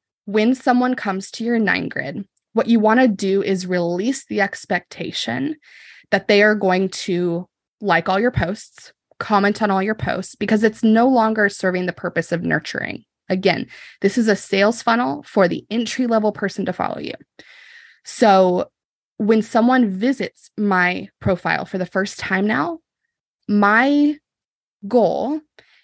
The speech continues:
is not for them to come back over and over and over again to read those nine captions. And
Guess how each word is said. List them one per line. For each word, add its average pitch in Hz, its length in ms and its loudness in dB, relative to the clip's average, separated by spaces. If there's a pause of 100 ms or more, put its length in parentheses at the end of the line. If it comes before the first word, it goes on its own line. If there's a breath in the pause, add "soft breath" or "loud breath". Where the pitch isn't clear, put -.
(120)
is 214 180 2
not 202 240 0
for 220 140 0
them 202 200 0
to 202 120 -6
come 196 200 -6
back 180 260 0 (120)
over 208 360 2
and 185 260 -6
over 185 320 -2
and 180 260 -4
over 196 280 2
again 180 320 -4
to 196 180 -4
read 190 600 -2
those 175 300 2
nine 180 280 -2
captions. - 720 -4 (680 soft breath)
And 190 540 4